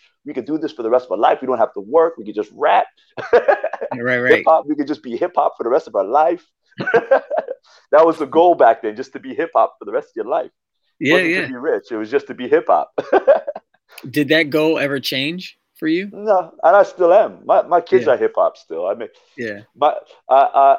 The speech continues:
Speaker 1: when my, when I had my, when I had my boys, I, um, I, I moved close to my area where I grew up, and he went to, he, I made him go to the same schools. We right across the street from our hood,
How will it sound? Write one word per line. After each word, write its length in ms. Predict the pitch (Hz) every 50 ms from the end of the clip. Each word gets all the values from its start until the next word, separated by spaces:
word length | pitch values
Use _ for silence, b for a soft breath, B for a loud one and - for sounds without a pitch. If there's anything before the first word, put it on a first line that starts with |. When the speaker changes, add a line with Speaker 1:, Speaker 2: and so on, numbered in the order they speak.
| - -
Speaker 1:
when 160 | 127 127 139
my, 200 | 147 147 139 123
when 120 | 135 139 151
I 60 | 147 143
had 100 | 147 139
my, 160 | 135 127 123
when 180 | 107 117 123 135
I 40 | 135
had 140 | 131 123
my 120 | 120 113 101
boys, 400 | 98 104 120 127 117 104 92 95
I, 200 | 98 92 87 78 - - -
um, 320 | - 85 87 85 82 82 82 _ _ _ _ _ _ _
I, 240 | - 110 113 104 104 - -
I 240 | 110 104 98 98 92 _ _ _
moved 420 | _ 104 120 135 139 120 - _ _ _ _ _ _ _ _ _ _ _ _ _ _ _ _ _ _
close 220 | - - 151 147 -
to 60 | -
my 180 | 113 107 101 98
area 320 | - 117 127 127 113 98 92
where 140 | 90 92 95
I 80 | 95 92
grew 260 | 85 - 104 110 117
up, 160 | 107 - -
and 100 | - 90
he 60 | 90 95
went 180 | 104 117 113 -
to, 80 | 110
he, 180 | 92 92 95 95 - -
I 60 | -
made 180 | 101 110 117 113
him 80 | 104 101
go 140 | 98 110
to 60 | 104 92
the 60 | 85
same 180 | - 104 101
schools. 340 | 101 _ - 104 104 101 95 -
We 100 | 107 107 104 - - _ -
right 220 | - - 107 98
across 340 | - - - 113 113 110 -
the 60 | - -
street 240 | - - 113 110 -
from 120 | 107 98
our 140 | 90 92 90
hood, 260 | 98 127 120 113 -